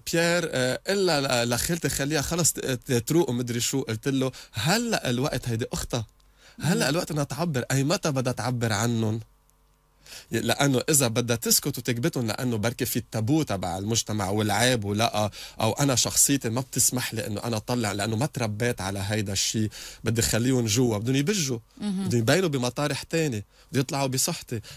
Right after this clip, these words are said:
Speaker 1: رح نفسهم ب-، بطرق مختلفة تانية. يمكن أنا أرجع على البيت عيط على الكل، أغضب، ضلني على وقت حدا عصبي ما بيتحاكى، آه، آه، ما رح ركز على شغلي بركي، آه، رح أهمل بعض الأمور.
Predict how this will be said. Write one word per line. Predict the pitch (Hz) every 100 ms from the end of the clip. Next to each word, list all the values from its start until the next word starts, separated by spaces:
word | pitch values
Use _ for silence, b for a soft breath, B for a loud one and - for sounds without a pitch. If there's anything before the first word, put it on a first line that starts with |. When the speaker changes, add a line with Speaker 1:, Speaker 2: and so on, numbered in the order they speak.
| -
Speaker 1:
رح | - -
نفسهم | 113 123 - 190 165 131
ب-، | 117 113
بطرق | 110 143 139
مختلفة | 120 - 156 -
تانية. | 120 151 139
يمكن | 104 101
أنا | 107 113 -
أرجع | 123 104
على | 104
البيت | 104 110 127
عيط | - 127 120
على | 98 104
الكل، | 98 151 151 -
أغضب، | 131 123 127 127
ضلني | 113 113 107
على | 98 98
وقت | 120 127 B B B
حدا | 131 110
عصبي | 87 143 131 123
ما | 110
بيتحاكى، | 101 101 - - 139 147 131 123 123 B B B B
آه، | 110 107 104 95 - -
آه، | 92 - - -
ما | 107
رح | 127 -
ركز | 139 - 113
على | 101 107 101 98 92
شغلي | - 147 160 160 147 135
بركي، | 117 131 123 127 120 120 117
آه، | 98 90
رح | 95 -
أهمل | 139 131 113
بعض | 110 110
الأمور. | 110 - 104 110 151 151 143